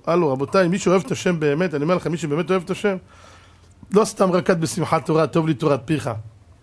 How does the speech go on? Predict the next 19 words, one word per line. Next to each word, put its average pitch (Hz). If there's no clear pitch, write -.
אתה 127
באמת 147
אוהב 175
את -
התורה? 180
אל 202
תשקר. 170
אם 165
אתה 175
אוהב 180
את 180
התורה 170
ואתה 156
רוקד 147
איתה, 135
התורה 165
בצער, 180
התורה 175
בסכנה 196